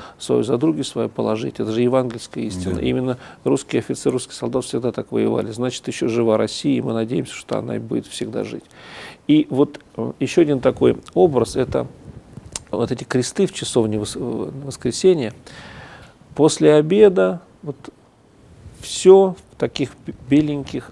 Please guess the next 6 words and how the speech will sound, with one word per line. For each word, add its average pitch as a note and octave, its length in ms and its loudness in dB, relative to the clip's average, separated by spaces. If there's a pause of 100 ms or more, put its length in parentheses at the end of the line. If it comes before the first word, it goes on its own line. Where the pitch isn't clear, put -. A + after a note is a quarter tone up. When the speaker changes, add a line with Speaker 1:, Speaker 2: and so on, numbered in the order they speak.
Speaker 1:
записочках - 840 -12 (200)
Speaker 2:
Ну, F2 180 -8 (100)
да. F2+ 140 -10
Speaker 1:
вокруг D#3+ 420 0
крестов. B2 460 -6 (1500)
Это F3+ 680 4